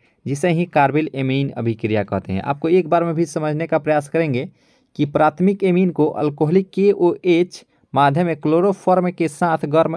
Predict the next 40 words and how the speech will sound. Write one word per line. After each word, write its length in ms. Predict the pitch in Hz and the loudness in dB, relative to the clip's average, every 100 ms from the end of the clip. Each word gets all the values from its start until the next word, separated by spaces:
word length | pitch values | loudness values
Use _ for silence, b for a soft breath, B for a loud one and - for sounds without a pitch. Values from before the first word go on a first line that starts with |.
| - - | -8 -2
करने 260 | 151 165 151 | 0 0 0
पर 260 | 120 113 - b b b | 2 0 -4 b b b
दुर्गंध 420 | 123 143 180 190 156 | 0 2 4 2 2
युक्त 320 | 147 180 - - | 2 0 -2 0
आइसोसाइनाइड 640 | 147 147 175 165 160 156 | 0 0 -2 0 0 -2
का 100 | 160 | -2
निर्माण 380 | 151 143 147 143 | -2 0 0 0
होता 280 | 123 143 165 | 0 2 2
है, 260 | 156 117 117 _ 127 | 2 -2 -4 _ -8
जिसे 260 | 147 180 | -4 -2
ही 120 | 165 147 | -2 0
कार्बिल 380 | 143 139 151 139 | 0 2 0 -2
एमीन 260 | 131 131 120 | -2 -2 -2
कहते 280 | 107 101 | -4 -2
हैं। 180 | 95 90 - b b b - | -2 -4 -12 b b b -4
तो 80 | 127 | -2
चलिए 260 | 147 175 | 2 2
दोस्तों, 300 | 190 185 190 | 2 0 0
हम 160 | 170 170 | 0 0
इसका, 360 | 165 - 170 233 _ _ _ _ _ _ _ _ _ _ - - _ _ _ _ - | -2 0 0 0 _ _ _ _ _ _ _ _ _ _ -20 -20 _ _ _ _ -10
इसके 220 | 147 180 | -6 -4
समीकरण 540 | - 165 156 165 170 175 | -2 -2 0 2 2 2
को 120 | 170 | 2
देख 180 | 165 165 | 2 2
लेते 200 | 160 160 | 0 0
हैं 140 | 180 | 0
कि 120 | 185 | -2
सी 240 | 147 151 165 | -6 0 0
एच 100 | 180 | 2
थ्री 240 | 175 170 | 2 0
सी 220 | 165 151 160 | 0 0 0
एच 520 | 160 - - 175 - | -2 -6 -2 -2 2
टू 140 | 180 - | 2 2
एन 120 | 147 147 | 2 0
एच 120 | 143 | 2
टू 100 | 147 | 0
ये 200 | 170 165 185 - - _ _ - | 2 0 -2 -10 -20 _ _ 0
प्राथमिक 440 | 139 139 175 175 | 0 2 -2 0
एमीन 260 | 135 139 165 | 0 0 0
है 180 | 151 | 0